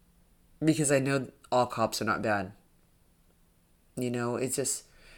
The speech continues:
it's just so sad that right now protests are going on, boycotting's going on with sports.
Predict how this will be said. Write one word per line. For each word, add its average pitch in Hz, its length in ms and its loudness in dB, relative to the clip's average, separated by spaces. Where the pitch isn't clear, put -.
it's - 240 2
just 135 220 6
so 135 180 6
sad 123 380 4
that 113 360 2
right 135 240 4
now 120 540 2
protests 139 600 0
are 127 80 -2
going 113 280 -4
on, 104 240 -6
boycotting's 127 720 2
going 110 240 -4
on 110 140 -2
with 107 80 -2
sports. - 540 -2